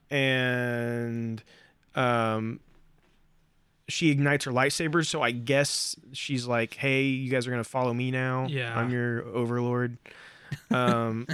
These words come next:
Speaker 1: and then we see Baylan Skoll, who, again, and that was another weird thing about this episode. You only see
Speaker 2: You know him, like,
Speaker 1: Shin
Speaker 2: one
Speaker 1: and Baylan at, like, the very end.
Speaker 2: Yeah.
Speaker 1: Just for a few minutes.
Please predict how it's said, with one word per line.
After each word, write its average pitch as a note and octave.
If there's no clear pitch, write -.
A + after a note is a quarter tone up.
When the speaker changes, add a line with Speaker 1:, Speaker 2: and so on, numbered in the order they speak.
Speaker 1:
and C#3
then C#3
we C#3
see C3
Baylan B2+
Skoll, A#2
who, E3+
again, F3
and F3+
that F#3+
was A3+
another F3
weird C#3
thing A2+
about A2
this G#2
episode. B2
You F3+
only D#4+
see -
Speaker 2:
You B3
know G#3
him, F3+
like, C#3
Speaker 1:
Shin G#3+
Speaker 2:
one C#3+
Speaker 1:
and E3+
Baylan D#3+
at, C#3
like, C#3+
the C3+
very C3
end. C3
Speaker 2:
Yeah. C3
Speaker 1:
Just A#2
for E3+
a D3
few D3+
minutes. C3+